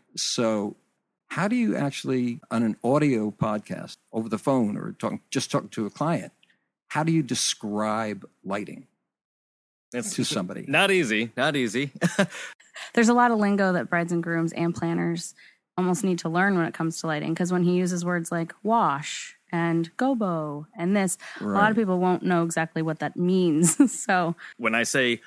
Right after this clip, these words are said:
Speaker 2: a gobo projection, it's important for them to not just go, "Uh-huh." It's important for them to either stop and ask, "What are you talking about?" Or for me, which is generally what I do, is explain. I'll say, "We could do a gobo projection, which is,"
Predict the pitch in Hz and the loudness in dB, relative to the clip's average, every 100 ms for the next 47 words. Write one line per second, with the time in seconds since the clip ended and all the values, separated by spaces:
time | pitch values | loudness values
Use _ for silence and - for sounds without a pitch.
0 | - 131 113 147 151 127 117 104 101 - | -4 -2 0 2 2 0 0 0 -2 -2
1 | 107 110 - - - _ - 135 127 110 | -2 -2 -8 -20 -20 _ -10 -4 -4 -2
2 | 123 117 107 120 117 117 117 107 117 113 | 0 -2 -2 0 2 2 0 -2 -4 -4
3 | 110 110 - 120 - 107 143 247 _ _ | -4 -6 -4 -2 0 2 0 0 _ _
4 | - 127 107 127 120 104 185 151 - 143 | -6 -4 0 2 2 2 4 4 2 2
5 | 135 131 131 123 123 120 117 - 120 113 | 2 2 0 0 0 0 -2 2 2 2
6 | 104 107 113 113 113 113 117 127 160 160 | 0 0 -2 -2 0 0 2 0 2 0
7 | 226 220 _ - 131 131 127 123 123 - | 0 -2 _ -2 2 4 4 2 0 -2
8 | 120 127 139 127 120 117 98 117 107 104 | -2 0 0 0 -2 -4 -4 -2 0 0
9 | 98 101 139 113 98 - - 117 113 110 | -2 -2 -4 -4 -4 -6 -2 -2 0 -2
10 | - - 98 117 117 123 110 101 92 135 | -8 -8 -4 0 0 -2 -4 -4 -2 0
11 | 131 120 117 127 - 107 107 104 - 143 | -2 -4 -4 -4 -2 -2 -2 -2 -2 0
12 | 117 104 101 | 0 -2 -6